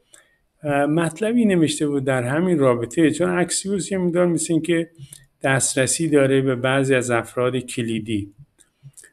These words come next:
میگه که این مطلبی که ایرانی‌ها،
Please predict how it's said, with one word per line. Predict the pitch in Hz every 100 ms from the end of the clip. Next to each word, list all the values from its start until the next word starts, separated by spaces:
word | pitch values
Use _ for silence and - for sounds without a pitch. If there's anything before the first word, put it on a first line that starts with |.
| _
میگه | 175 175 214
که | 214
این | 196 - - 208 202
مطلبی | 175 147 143 151 165 185 156
که | -
ایرانی‌ها، | 135 131 131 135 127 123 120 127 110 104